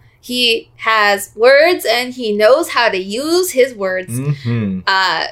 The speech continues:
Speaker 1: so I, do you wanna segue into that for,
Speaker 2: Uh,
Speaker 1: since
Speaker 2: that
Speaker 1: it,
Speaker 2: was,
Speaker 1: it overlaps?
Speaker 2: that was, I just wanted to talk about his, he did a, I don't have any specific issues or, like,
Speaker 1: <clears throat>
Speaker 2: arcs to talk about, but he's, he's been a writer on Black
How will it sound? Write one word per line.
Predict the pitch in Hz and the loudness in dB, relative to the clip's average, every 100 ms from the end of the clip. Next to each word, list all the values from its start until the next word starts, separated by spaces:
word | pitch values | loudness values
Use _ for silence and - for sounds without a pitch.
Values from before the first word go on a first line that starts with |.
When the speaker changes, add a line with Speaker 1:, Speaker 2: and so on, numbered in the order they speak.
| - | -8
Speaker 1:
so | - 180 185 160 | -2 0 0 0
I, | 196 202 | -2 -4
do | 214 | -4
you | 208 | -2
wanna | 208 214 | -2 -2
segue | 233 233 277 294 | -2 2 2 2
into | 311 | 0
that | 311 320 | 0 -2
for, | 330 | 2
Speaker 2:
Uh, | 135 139 139 | 4 4 4
Speaker 1:
since | 285 143 | 2 0
Speaker 2:
that | 131 | 2
Speaker 1:
it, | 147 | 2
Speaker 2:
was, | 170 - | 2 2
Speaker 1:
it | 247 - | 0 2
overlaps? | 254 269 | 2 4
Speaker 2:
that | 175 | 4
was, | 190 - - | 2 0 -2
I | 139 | 0
just | 147 | 0
wanted | 156 151 | 2 0
to | 135 | 2
talk | 147 135 | 0 2
about | 139 127 123 123 | 2 2 0 -4
his, | 131 131 117 - - | -2 -2 -2 -10 -16
he | - 151 | -12 -6
did | 131 127 120 | 2 4 4
a, | 113 110 98 - | 2 2 -2 0
I | 139 | 2
don't | 170 | 4
have | 165 165 | 2 0
any | 160 151 | -2 -4
specific | - 135 - 151 143 165 156 - - | -6 -4 0 0 0 0 -2 -4 -6
issues | 143 - 156 151 | -4 -2 -4 0
or, | 131 120 113 95 | 2 2 0 -2
like, | 104 - | -6 -4
Speaker 1:
<clears throat> | 131 | 0
Speaker 2:
arcs | 127 139 - | 0 0 -6
to | 127 | -2
talk | 156 147 | 0 2
about, | 151 156 139 _ - - | 2 0 0 _ -20 -6
but | 135 123 | -2 -2
he's, | 143 151 139 113 - _ _ _ - - | 0 0 -2 -6 -14 _ _ _ -20 -20
he's | - - 147 143 123 | -20 -8 -2 -2 2
been | 135 | 2
a | 123 | 2
writer | 107 107 117 110 | 2 0 0 -2
on | 104 | -2
Black | 104 101 | -4 -4